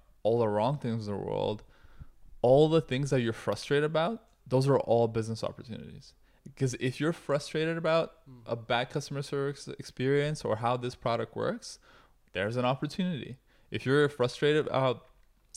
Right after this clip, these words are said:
Speaker 1: how no one's doing anything about the environment, great. You can do that.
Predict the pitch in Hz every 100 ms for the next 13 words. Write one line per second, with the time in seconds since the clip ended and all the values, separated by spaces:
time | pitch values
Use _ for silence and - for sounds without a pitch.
0 | - 127 101 107 120 123 117 120 117 123
1 | 113 110 113 104 92 107 135 196 - _
2 | _ _ _ - 95 113 170 - - -
3 | - - - 95 95 147 135 104 95 -
4 | -